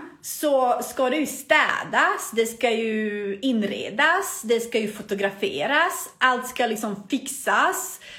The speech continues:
pratas med kunder. Det var ju hur mycket som helst. Jag jobbade absolut konstant.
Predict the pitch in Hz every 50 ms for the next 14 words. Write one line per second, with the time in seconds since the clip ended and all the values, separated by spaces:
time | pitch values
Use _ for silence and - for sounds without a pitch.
0 | - - _ _ - 277 269 - 240 247 247 254 277 254 262 262 254 - - 311
1 | 294 262 226 233 240 240 233 302 269 294 320 349 359 370 370 359 - - - -
2 | _ _ _ _ _ _ - 359 320 302 311 285 302 302 - - - 302 302 -
3 | - - 254 254 294 269 277 294 285 370 370 359 - 277 254 240 - 269 - 370
4 | 403 - - - - 359 302 262 240 - - 240 214 214 - - - - 233 226
5 | - - -